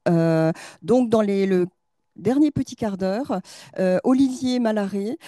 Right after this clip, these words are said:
euh, va, euh, nous donner aussi des clés de lecture en termes de, de, de capacité budgétaire des, des, des communes rurales, hein, puisque c'est, c'est, euh, un travail qu'il a mené, euh, de manière à approfondir aussi toutes les réflexions qu'on avait pu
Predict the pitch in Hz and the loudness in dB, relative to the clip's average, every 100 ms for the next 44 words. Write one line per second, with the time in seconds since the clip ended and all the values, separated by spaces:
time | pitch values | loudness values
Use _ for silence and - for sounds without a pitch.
0 | - - 190 208 247 247 - 196 190 190 | -8 -4 0 2 2 2 0 0 2 0
1 | 190 214 226 214 226 226 233 277 - 254 | 0 0 0 -2 -2 -2 -2 -6 -10 -10
2 | 233 - 262 247 - 311 269 254 - - | -6 -4 -4 -6 -4 -4 0 0 -2 -4
3 | 233 233 294 - 208 - 226 240 226 185 | -2 0 0 0 -2 -2 -4 -4 -4 -4
4 | 185 175 175 175 170 170 277 - 269 - | -2 -2 -2 -4 -2 -2 0 0 0 -2
5 | - 233 196 196 196 202 214 196 170 165 | -4 -2 -2 -2 -2 -2 -2 -2 0 -2
6 | 160 180 160 180 - 196 190 185 185 175 | -2 -4 -4 -4 0 2 2 2 2 2
7 | 214 220 226 214 - 190 180 170 - - | 0 -2 -4 -6 -8 -8 -4 -4 -6 -14
8 | - - - 208 190 180 160 165 - 185 | -18 -14 -2 2 4 4 4 4 2 0
9 | 180 180 214 - 196 175 165 175 220 240 | 0 0 0 -2 -2 0 0 0 0 0
10 | 165 156 160 160 165 165 202 170 - 196 | -2 -2 -4 -4 -2 -2 -2 -6 -8 -10
11 | - 180 175 190 170 - - - 180 - | -8 -6 -4 -4 -6 -8 -10 -6 -6 -4
12 | 175 - 226 190 170 170 - | -6 -4 -4 0 2 0 -4